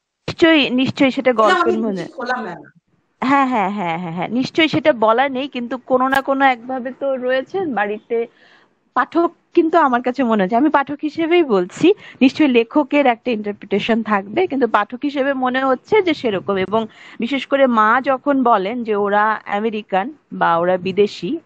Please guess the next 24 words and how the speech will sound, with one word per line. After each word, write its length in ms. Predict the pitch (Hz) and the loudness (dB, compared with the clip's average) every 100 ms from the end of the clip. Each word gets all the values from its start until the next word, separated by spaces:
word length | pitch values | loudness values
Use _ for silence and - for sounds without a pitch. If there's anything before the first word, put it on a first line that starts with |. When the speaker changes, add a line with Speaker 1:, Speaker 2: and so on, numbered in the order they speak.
| - | -4
Speaker 1:
আমরা 360 | 180 185 190 | -4 -2 -2
তো 120 | 190 | -2
তেমন 400 | 202 - 180 180 180 | -4 -2 -2 -4 -6
নই, 200 | 165 247 | -8 -4
তখন 280 | 208 196 247 | -4 -2 -4
কিন্তু 200 | 254 247 | -6 -8
সেটা 280 | 269 254 254 | -6 -2 0
আরো 220 | 208 247 | 0 -4
স্পষ্ট 500 | - - 208 - - | -8 -2 -2 -2 -6
হয়ে 300 | 269 254 196 | 0 0 0
ওঠে 320 | 175 - 214 294 | -4 -4 -6 -4
যে 140 | 208 190 - _ _ | -8 -10 -14 _ _
মা 220 | 214 226 247 | -2 0 0
বোঝাতে 400 | 269 277 269 285 | -2 -4 -6 -2
চাইছেন 440 | 269 269 320 339 | 0 0 -2 0
যে 80 | 330 | 2
Speaker 2:
হ্যাঁ, 140 | 262 | 0
Speaker 1:
আমার 240 | 214 247 294 | 0 0 0
Speaker 2:
মানে 120 | 294 | 2
Speaker 1:
যেরকম 340 | 254 254 262 262 | 0 0 -2 -2
Speaker 2:
উনি 280 | 277 330 | -2 -2
আমেরিকান 520 | 285 262 277 311 339 349 | -2 -2 -2 -2 -4 -2
হলে 160 | 403 | -4
ওনার 300 | 403 330 330 | -4 -4 -4